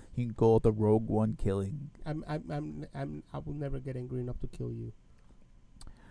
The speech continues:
Speaker 2: But
Speaker 1: right.
Speaker 2: I
Speaker 1: Well, I think we've argued the same point back and forth long enough.
Speaker 2: <laughs> You're so full of shit.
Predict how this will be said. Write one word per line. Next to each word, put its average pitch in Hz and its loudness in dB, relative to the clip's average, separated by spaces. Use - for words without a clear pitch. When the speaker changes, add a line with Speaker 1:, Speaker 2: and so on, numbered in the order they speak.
Speaker 2:
But - 12
Speaker 1:
right. 98 0
Speaker 2:
I - -8
Speaker 1:
Well, 143 8
I 156 -4
think 226 4
we've 160 4
argued 139 4
the 127 4
same 131 2
point 127 4
back 120 6
and 196 0
forth 120 10
long 113 6
enough. 113 6
Speaker 2:
<laughs> - -4
You're 208 -2
so 160 6
full 165 -6
of 147 -4
shit. 131 -10